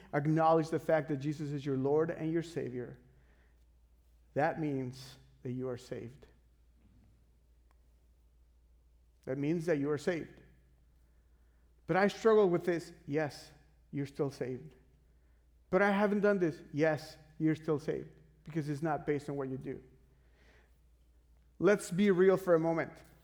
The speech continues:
all of us in here go back to our houses and, and are frustrated because of how bad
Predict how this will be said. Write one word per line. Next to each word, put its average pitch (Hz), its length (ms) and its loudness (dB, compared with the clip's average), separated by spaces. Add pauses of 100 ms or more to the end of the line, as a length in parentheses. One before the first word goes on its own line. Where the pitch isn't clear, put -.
(360)
all 175 160 8
of 208 100 6
us 214 140 4
in 233 120 2
here 156 440 2 (280)
go 170 180 6
back 175 320 4
to 220 60 4
our 214 120 2
houses 156 640 0 (360)
and, 147 220 0 (400)
and 147 220 -2
are 156 140 2
frustrated 175 800 0
because 151 340 -4
of 143 100 -2
how 131 320 -6 (120)
bad 185 440 2